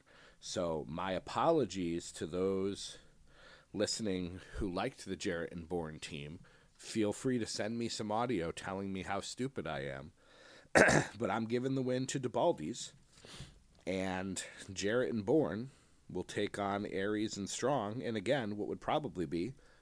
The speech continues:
a fantastic match. <clears throat> A drink of water. I did not fill up. Those of you who have been listening to D D T Wrestling, I ju-, we just recorded the episode in which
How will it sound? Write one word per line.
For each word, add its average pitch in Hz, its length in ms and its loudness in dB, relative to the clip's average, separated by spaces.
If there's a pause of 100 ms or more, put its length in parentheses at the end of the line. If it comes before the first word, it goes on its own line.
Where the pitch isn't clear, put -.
(140)
a - 40 -10
fantastic - 580 -4
match. - 360 -8 (2250)
<clears throat> - 20 -12
A - 800 -8
drink 87 280 -10
of 78 100 -20
water. 82 260 -2
I 90 80 -2
did 143 200 0
not 147 180 -2
fill 117 260 -2
up. 104 280 -2 (1800)
Those 143 280 6
of 123 120 0
you 110 120 -2
who 110 120 -2
have 95 100 -4
been 98 140 -6
listening 104 360 -8
to - 100 -10
D 90 160 -8
D 87 100 -6
T 92 160 -10
Wrestling, 90 380 -6
I 85 60 -6
ju-, 104 140 -2
we 101 120 0
just 139 220 2
recorded 98 420 -2
the 85 120 -2
episode 87 440 -4
in 82 80 -6
which 85 260 -6